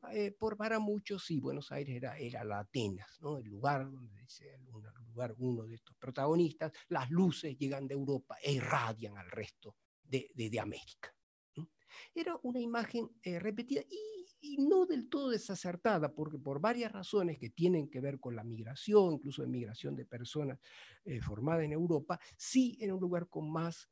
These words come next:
eh, centro de estudio, más librerías, ¿no? más desarrollo de ideas, ¿no? En algún lugar, incluso un chileno, este, J. Beche, una escritora y costumbrista,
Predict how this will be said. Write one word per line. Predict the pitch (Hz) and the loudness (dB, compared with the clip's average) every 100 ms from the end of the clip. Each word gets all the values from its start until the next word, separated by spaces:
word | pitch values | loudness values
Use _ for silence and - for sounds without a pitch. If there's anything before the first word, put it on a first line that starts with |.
| - | -12
eh, | 131 127 131 | -10 -10 -8
centro | - 202 190 | 2 2 2
de | 165 | -6
estudio, | - 185 170 | -6 -4 -4
más | 151 185 185 | -2 -2 -2
librerías, | 170 143 143 135 185 147 135 160 - _ _ - | -2 -2 0 2 2 2 0 -4 -12 _ _ -8
¿no? | 151 156 _ - | -8 -8 _ -2
más | 151 165 160 - | 0 0 -2 -8
desarrollo | 135 120 123 107 131 139 123 113 | -6 -6 -4 -2 4 4 4 0
de | 101 | -2
ideas, | 90 82 - - - | -2 -4 -8 -18 -8
¿no? | 175 | -6
En | 143 | -6
algún | 117 131 156 151 170 | -4 -2 -2 -4 -4
lugar, | 202 277 226 | 4 6 6
incluso | 170 175 160 | 4 0 0
un | 139 | -2
chileno, | - 185 208 180 175 156 | -2 4 6 6 2 -4
este, | 135 110 - 135 _ _ | -6 -10 -10 -12 _ _
J. | - 139 151 | -6 0 2
Beche, | 185 180 - | 4 4 0
una | 143 135 | -8 -8
escritora | - 143 - 170 143 | -10 -14 -4 -2 -2
y | 135 | -4
costumbrista, | - - 170 180 165 - 160 | -8 -6 0 6 6 4 -6